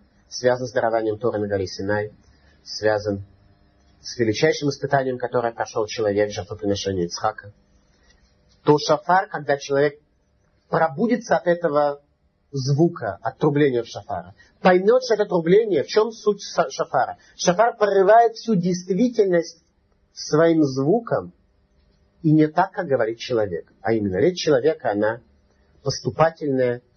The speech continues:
Человек объясняет одно понятие за другим, и так постепенно строит некую концепцию, строит картину.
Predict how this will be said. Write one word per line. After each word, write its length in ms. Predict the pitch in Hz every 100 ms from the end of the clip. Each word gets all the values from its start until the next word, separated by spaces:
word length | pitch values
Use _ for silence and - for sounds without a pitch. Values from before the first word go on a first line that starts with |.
| _ _ _ _
Человек 440 | - 113 139 151 -
объясняет 880 | - 117 117 110 - 143 147 143 139
одно 220 | 107 120
понятие 420 | 120 110 101 95 87
за 140 | 95
другим, 360 | 110 135 185 170
и 40 |
так 180 | 139 -
постепенно 500 | 143 143 165 196 165
строит 400 | - 147 151 151
некую 280 | 135 131 135
концепцию, 560 | 123 117 151 151 113
строит 280 | - 123 117
картину. 520 | 117 107 - 95 82